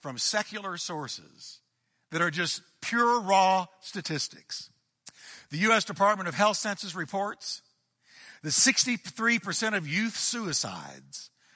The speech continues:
are from fatherless homes. Ninety percent of all homeless and runaway children are from fatherless homes. Ninety percent.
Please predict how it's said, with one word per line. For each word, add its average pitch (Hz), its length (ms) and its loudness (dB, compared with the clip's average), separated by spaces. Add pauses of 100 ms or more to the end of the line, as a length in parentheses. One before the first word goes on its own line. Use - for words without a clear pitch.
(120)
are 135 140 -4
from 123 180 -10
fatherless 190 680 -2
homes. 98 720 -12 (1300)
Ninety 254 520 4
percent 233 400 0
of 180 80 2
all 233 240 6
homeless 220 460 0
and 160 140 -6
runaway 233 420 2
children 156 520 -4 (220)
are 151 160 4
from 151 240 -6
fatherless 147 1120 -2 (500)
homes. 90 840 -12 (920)
Ninety 160 920 2 (1040)
percent. 147 540 2